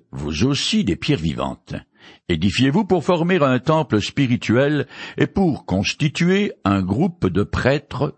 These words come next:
consacrés à Dieu, chargés de lui offrir des sacrifices spirituels qu'il pourra accepter favorablement par Jésus-Christ. » Un Pierre chapitre deux, verset cinq. Je continue le texte.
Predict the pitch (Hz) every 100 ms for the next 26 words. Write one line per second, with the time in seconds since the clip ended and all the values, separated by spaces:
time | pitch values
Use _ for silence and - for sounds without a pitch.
0 | _ - 123 - 95 - - 113 - 92
1 | 73 107 143 - - - - - 165 160
2 | 170 190 170 170 151 - 135 98 104 190
3 | - 85 - 113 90 85 - - - 139
4 | 123 - 107 135 143 127 - - _ 101
5 | - 139 117 110 - 175 - - 120 -
6 | - 80 - 120 98 87 98 107 151 160
7 | - - - 95 - - - - - -
8 | _ - - - 85 - 113 - 160 156
9 | - - 123 165 92 - - - - -
10 | - - _ - - - - 101 160 156
11 | 143 - 208 156 143 113 87 - - -
12 | -